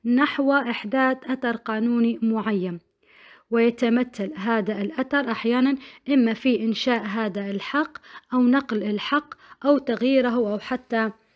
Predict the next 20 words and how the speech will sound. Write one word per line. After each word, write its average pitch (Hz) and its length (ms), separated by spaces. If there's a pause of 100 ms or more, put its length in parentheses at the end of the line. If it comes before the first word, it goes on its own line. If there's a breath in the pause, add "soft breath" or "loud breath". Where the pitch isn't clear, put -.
(260)
اللي 220 100
هو 220 340
انقضائه. 196 680 (520 loud breath)
فيما 359 320
يتعلق 311 640
هنا 233 480
بدور 233 600 (160)
الإرادة 285 640
في 262 100
التصرف 233 680 (160)
القانوني، 220 680 (1120 loud breath)
للإرادة 311 840
دور 240 380
في 247 240
إنشاء 233 300
التصرف 277 580
اللي 233 100
هو 254 160
القانوني 233 680
وترتيب 262 880